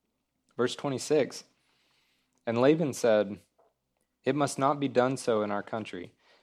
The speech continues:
to give the younger before the firstborn. Fulfill her week,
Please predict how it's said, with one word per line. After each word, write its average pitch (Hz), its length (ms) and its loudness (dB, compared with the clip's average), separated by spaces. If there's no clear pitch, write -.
to 117 100 -4
give 113 160 4
the 107 100 -2
younger 113 360 2
before 104 320 -4
the 101 80 -4
firstborn. 98 680 -6
Fulfill 139 460 0
her 165 160 0
week, 123 420 -2